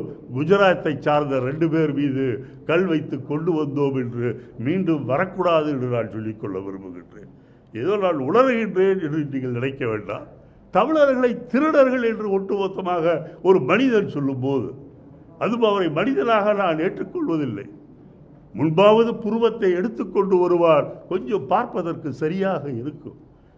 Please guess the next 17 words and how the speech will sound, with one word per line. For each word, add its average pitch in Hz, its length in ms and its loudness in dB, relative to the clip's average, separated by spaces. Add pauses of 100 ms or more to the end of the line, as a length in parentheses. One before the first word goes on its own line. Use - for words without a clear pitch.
ஆனால் 190 380 6
இப்போது 180 280 0 (100)
புருவம் 233 520 0
முழுக்க 202 440 -2
முழுக்க 185 380 -4 (420)
அது 175 140 2 (140)
நரைத்து 196 380 0 (140)
போய், 160 260 2 (300)
பார்ப்பதற்கு 214 800 2 (500)
ஏதோ 214 260 4 (680)
ஒரு 190 180 6 (140)
கெள்ளு 254 320 6
தட்டிய 185 380 2 (460)
மிருகத்தை 220 500 2
போல்தான் 170 480 2
அவர் 139 200 0
இருக்கின்றாரே 175 640 0